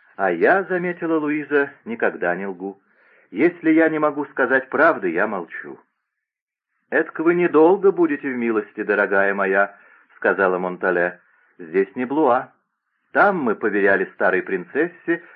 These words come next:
все наши горести и желания. Она иногда вспоминала, что и сама когда-то была молода.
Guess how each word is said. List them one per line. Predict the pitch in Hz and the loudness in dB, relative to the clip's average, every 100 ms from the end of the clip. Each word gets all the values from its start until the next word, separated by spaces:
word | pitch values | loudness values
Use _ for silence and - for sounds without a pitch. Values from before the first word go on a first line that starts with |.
| - - | -20 -4
все | 147 | 0
наши | 151 147 151 | 2 0 -2
горести | 123 139 131 - | 0 0 0 -6
и | 127 | -6
желания. | 113 123 120 120 120 117 _ _ _ _ - | -2 2 2 0 -6 -8 _ _ _ _ -4
Она | 143 214 202 | 2 4 6
иногда | 170 147 151 | 4 4 2
вспоминала, | - - 135 131 131 127 | 0 -4 -2 4 4 4
что | 117 - 113 | 0 0 -2
и | 107 | 0
сама | 120 107 127 | 0 2 2
когда-то | 156 160 147 151 151 | 2 -2 0 -2 -2
была | 135 135 131 | -4 -2 -2
молода. | 127 120 117 107 107 - | -2 -4 -2 2 0 -2